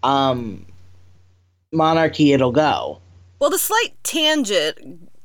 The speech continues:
Speaker 2: which we do and enjoy anyways, but,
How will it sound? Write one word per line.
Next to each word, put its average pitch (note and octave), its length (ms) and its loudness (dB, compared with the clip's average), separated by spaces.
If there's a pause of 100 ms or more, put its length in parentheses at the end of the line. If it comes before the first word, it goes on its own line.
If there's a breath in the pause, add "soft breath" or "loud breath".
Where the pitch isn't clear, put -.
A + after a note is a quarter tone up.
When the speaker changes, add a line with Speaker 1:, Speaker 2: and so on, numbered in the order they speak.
(260)
Speaker 2:
which F#3+ 200 -6
we F#3 200 -12 (340)
do E3+ 240 -4
and D#3+ 100 -6
enjoy D3+ 460 -6
anyways, C#3+ 460 -6 (600 loud breath)
but, D4 260 0